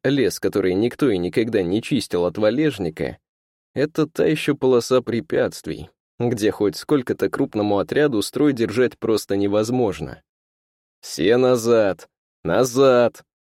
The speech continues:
Сдвигаемся метров на сто, а может, даже и на двести!» Край леса вскоре пропал из вида,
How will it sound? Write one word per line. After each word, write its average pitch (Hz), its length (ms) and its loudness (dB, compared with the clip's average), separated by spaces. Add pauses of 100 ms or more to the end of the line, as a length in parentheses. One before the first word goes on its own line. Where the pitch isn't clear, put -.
Сдвигаемся 113 720 2
метров 113 360 0
на 117 140 2
сто, 156 260 2
а 117 40 4
может, 117 280 2
даже 120 260 2
и 123 40 4
на 127 140 4
двести!» 101 640 -2 (1300)
Край 156 260 2
леса 123 360 2
вскоре 120 360 0
пропал 107 480 0
из 156 160 -2
вида, 87 420 -8